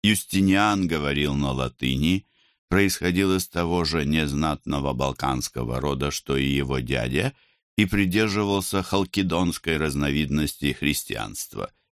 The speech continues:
Империю в те времена сотрясали религиозные споры между халкидонитами и миофизитами или монофизитами,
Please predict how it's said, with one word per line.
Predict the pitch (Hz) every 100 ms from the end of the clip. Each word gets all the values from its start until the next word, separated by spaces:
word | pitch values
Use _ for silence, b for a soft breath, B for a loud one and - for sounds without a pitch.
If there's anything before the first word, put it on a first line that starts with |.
| _ _ _ _ -
Империю | 92 85 82 82 78 85 90
в |
те | - 76
времена | 69 78 76 73 76
сотрясали | - 64 69 69 - 73 73 71 64
религиозные | 76 78 73 71 71 71 67 71 67
споры | - - 85 76
между | 67 73 71 60 73
халкидонитами | - - 87 - 78 73 73 80 - 73 76 73 - _ _
и | - 85 -
миофизитами | 80 85 76 76 - 85 76 92 - 67 65 71 73 b b _
или | 107 98 98
монофизитами, | 104 104 82 73 65 80 67 73 82 92 98 127